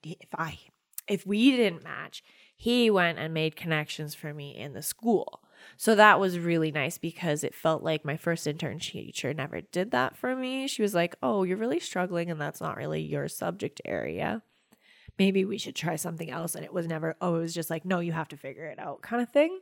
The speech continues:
Yeah. Um, I passed the second internship and then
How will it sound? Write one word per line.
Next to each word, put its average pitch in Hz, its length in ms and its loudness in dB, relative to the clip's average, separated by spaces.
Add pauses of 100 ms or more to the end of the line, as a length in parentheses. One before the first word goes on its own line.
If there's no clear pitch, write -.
(180)
Yeah. 359 420 0 (380)
Um, 233 380 8
I 247 80 2
passed 233 320 0
the 208 80 -4
second 175 320 -4
internship - 600 -6 (600)
and 208 180 0
then 190 380 0